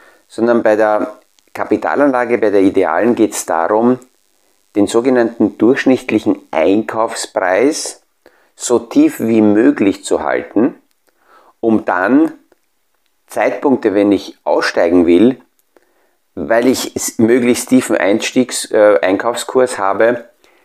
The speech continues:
habe ich schneller einen positiven Ausstiegskurs. Und gerade bei schwankenden Märkten geht es darum, diesen idealen, ähm, äh,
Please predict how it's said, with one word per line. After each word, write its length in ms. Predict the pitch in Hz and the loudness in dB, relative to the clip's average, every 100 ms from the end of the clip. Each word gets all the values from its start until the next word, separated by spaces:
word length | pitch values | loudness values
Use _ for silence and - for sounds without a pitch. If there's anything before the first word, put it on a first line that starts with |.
| _ | _
habe 260 | - 101 107 | -8 -2 0
ich 220 | 113 - - | -2 -4 -8
schneller 800 | - 107 98 104 117 123 - - - | -2 2 2 2 2 -2 -6 -12 -2
einen 520 | 98 107 113 113 113 _ _ _ | 0 2 2 2 -2 _ _ _
positiven 680 | 120 139 135 127 - 110 - | 0 2 0 0 0 0 0
Ausstiegskurs. 920 | 92 - 90 78 - - 73 - - _ _ _ _ | -2 0 -2 -2 -4 -2 -2 -2 -10 _ _ _ _
Und 240 | 101 - - _ _ _ _ - - _ | -4 -4 -16 _ _ _ _ -20 -20 _
gerade 460 | 107 110 87 127 | -2 0 0 -2
bei 120 | - 117 | -2 0
schwankenden 680 | - 90 120 - 110 104 | -2 -2 -2 -2 -2 2
Märkten 580 | 92 85 82 - 113 123 - _ _ _ - | 2 2 -2 -2 -2 -2 -8 _ _ _ -20
geht 180 | - 107 | -6 -2
es 160 | 113 - | 0 -2
darum, 480 | 85 87 110 117 117 - _ _ - | -4 -2 0 0 -4 -20 _ _ 0
diesen 280 | 123 139 | 2 2
idealen, 800 | - 113 113 98 90 90 107 113 113 _ - _ _ _ - | 2 2 2 0 2 2 2 0 -2 _ -20 _ _ _ -4
ähm, 320 | 95 92 92 - - _ _ | 0 2 0 -2 -10 _ _
äh, 240 | 78 78 | -2 0